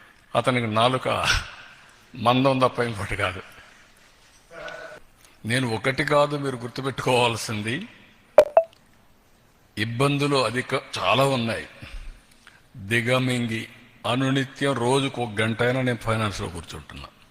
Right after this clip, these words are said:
కూర్చొని మాట్లాడుకుంటున్నాం. ఏ విధంగా చేయాలని అన్నీ ఆలోచిస్తున్నాం. అది కూడా ఒక రైట్ టైంలో మీతో మాట్లాడతాను. ఒక పదకొండు సీట్లతో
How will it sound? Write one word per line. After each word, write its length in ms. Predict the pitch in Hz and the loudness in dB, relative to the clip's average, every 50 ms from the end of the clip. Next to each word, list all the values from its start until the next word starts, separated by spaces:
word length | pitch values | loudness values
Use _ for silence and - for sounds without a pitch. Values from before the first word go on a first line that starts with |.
| _ _ _ _ _ _ _ _ _ _ _ - _ _ _ _ _ _ _ - _ _ _ _ | _ _ _ _ _ _ _ _ _ _ _ -20 _ _ _ _ _ _ _ -20 _ _ _ _
కూర్చొని 440 | - 117 120 - - 127 123 117 110 | -2 -2 -2 0 2 2 2 2 0
మాట్లాడుకుంటున్నాం. 920 | 104 98 - - - 98 90 87 87 - 80 80 - 78 80 80 78 - - - _ _ _ _ _ _ _ _ _ _ _ _ _ - | -4 -6 -8 -8 -6 -6 -6 -6 -8 -14 -14 -14 -14 -14 -14 -14 -16 -16 -18 -20 _ _ _ _ _ _ _ _ _ _ _ _ _ -2
ఏ 160 | - 120 135 | 0 0 2
విధంగా 340 | 139 143 139 147 143 135 131 | 2 2 0 0 0 0 -2
చేయాలని 380 | 123 - - 120 120 120 117 | -2 -2 0 0 0 0 0
అన్నీ 200 | 110 110 113 117 | 0 0 0 2
ఆలోచిస్తున్నాం. 840 | 113 110 107 107 107 101 107 98 92 - - - 90 87 85 82 82 - - _ _ _ _ _ _ _ _ - _ _ - - - - _ - - | 2 2 2 0 -2 -8 -8 -8 -8 -8 -8 -10 -10 -10 -12 -14 -16 -20 -20 _ _ _ _ _ _ _ _ -20 _ _ -12 -12 -12 -12 _ -6 -2
అది 140 | 117 135 | 0 2
కూడా 200 | 139 139 147 147 | 4 4 4 4
ఒక 200 | 143 135 - - | 4 0 0 -4
రైట్ 440 | 127 107 98 90 107 123 147 139 - | -4 -4 -2 0 0 0 0 0 0
టైంలో 280 | - 143 139 135 131 127 | 0 0 2 2 0 -2
మీతో 220 | 123 117 - 113 | -2 -2 -2 -4
మాట్లాడతాను. 840 | 110 107 104 107 - - 117 107 101 - 104 101 98 95 110 147 - - - - - - - - - - _ _ _ _ _ _ _ _ _ _ _ _ _ _ - - - _ _ - - - - - - _ - | -2 0 -2 -2 0 0 0 0 0 -4 -4 -4 -4 -4 -6 -8 -10 -14 -20 -20 -20 -20 -20 -20 -20 -20 _ _ _ _ _ _ _ _ _ _ _ _ _ _ -20 -20 -20 _ _ -20 -20 -20 -20 -20 -20 _ -6
ఒక 500 | 110 117 - - 139 120 104 98 101 101 - - - - - - - - - - - - - _ - - - _ _ - _ _ | -4 -4 0 2 2 2 2 0 -2 -4 -8 -12 -18 -20 -20 -18 -18 -16 -16 -16 -16 -16 -20 _ -20 -20 -20 _ _ -20 _ _
పదకొండు 520 | - 120 123 139 139 - 151 143 143 135 139 | 0 2 2 2 0 2 2 0 2 2 0
సీట్లతో 760 | 135 - - 143 147 143 147 147 139 - 143 143 139 143 147 | 0 0 -2 -2 -2 0 -2 -4 -2 0 2 2 2 2 0